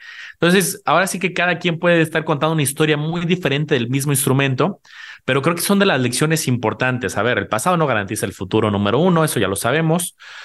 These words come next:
Dos, vas a tener, como dice Omar, años espectaculares y años complicados, y depende ya sea que hayas hecho una estrategia táctica de entrada,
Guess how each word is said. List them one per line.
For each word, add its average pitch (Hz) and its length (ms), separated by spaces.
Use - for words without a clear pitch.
Dos, 175 500
vas 123 240
a 160 80
tener, 139 240
como 135 160
dice 131 180
Omar, 135 220
años 131 320
espectaculares 127 880
y 107 60
años 123 260
complicados, 127 760
y 107 160
depende 127 520
ya 120 140
sea 123 160
que 120 80
hayas 117 200
hecho - 140
una 123 80
estrategia 107 680
táctica 113 460
de 101 80
entrada, 127 500